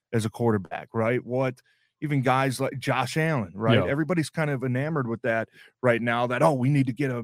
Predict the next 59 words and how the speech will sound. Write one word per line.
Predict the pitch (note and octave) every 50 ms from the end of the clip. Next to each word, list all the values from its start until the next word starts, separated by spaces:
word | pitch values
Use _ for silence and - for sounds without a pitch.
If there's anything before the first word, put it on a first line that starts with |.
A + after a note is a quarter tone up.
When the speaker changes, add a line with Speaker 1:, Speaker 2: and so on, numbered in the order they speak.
| A2 - -
Speaker 1:
a, | B2 A#2+ A#2
a | - D3
running | C3+ D#3+ F3 E3+ D#3 B2+
quarterback, | - D3 C3+ A#2+ G2 - - -
right? | - A#2 A#2 B2 A2
We | C3+
need | C#3 C#3+
to | C#3
get | C3+ D3+ C3+
an | C3 B2+
athlete | D3+ D3 C#3 B2+ - - B2 G#2+ -
back | B2+ A#2 A2+ G#2 -
there, | - A#2 A2
a | G#2+
guy | A#2 B2 B2
that | A#2+ A#2+ -
can | - C3 C3
run, | C#3 C#3+ C#3 C3+ B2 B2+ - - _ _ _
add | C3+ C#3 C#3+ C3+
another | C3+ C#3 D3 C#3+ C#3 B2
dimension | B2 A#2+ C3+ C3 B2 - B2+ A#2+
to | A2+ G#2+
our | G#2+ A2+ A#2+
offense." | C3+ C3+ A#2+ - - G#2 F2 - - - _ _ _ _ _ _ _ -
It's | D#3 D3+
gonna | - A#3+ G#3
last | F3 E3+ D#3+ D#3 C3
for | - C#3+
a | B2
couple | - C3+ B2 - A#2
more | A#2 A2 G#2+
years, | G#2 G2+ G#2 G#2 A2+ C3 C#3 -
and | C#3 B2+
then | C3 C3+
it's | C3+ C3 - -
probably | - D#3+ D#3+ E3 D3+
gonna | D#3+ E3
go | D#3 D3+ D#3
away, | D#3 D3+ C3 B2 A#2+ C#3+ D3
and | C#3+ C3
you're | B2+ B2+
gonna | B2+ B2 A2+
see | - -
more | B2+ B2 A#2+ B2
of | A#2+
the | A2+
pro-style | G#2+ _ - A#2+ A2+ G#2+ - - A#2 A2 G#2+
guys | G2+ A2 G#2 G#2+ A#2 A2 A2+
make | A#2 A2+ G#2+ -
a | A#2+
return. | A2+ B2 - - - G2+ F#2+ F#2+ A2 C3+ - _ _ _ _ _ _ -
Um, | A#2+ A2+ A2 A2 G#2+ G#2+
but | G2+ B2+ B2+
right | G#2+ C3+ C#3+ D3
now, | C#3+ D3 F3 G3
I | E3
think | C3 - E3+ D#3 -
teams | - D#3+ F3 F#3+ G#3+ F#3+
are | F#3+ E3 E3 D3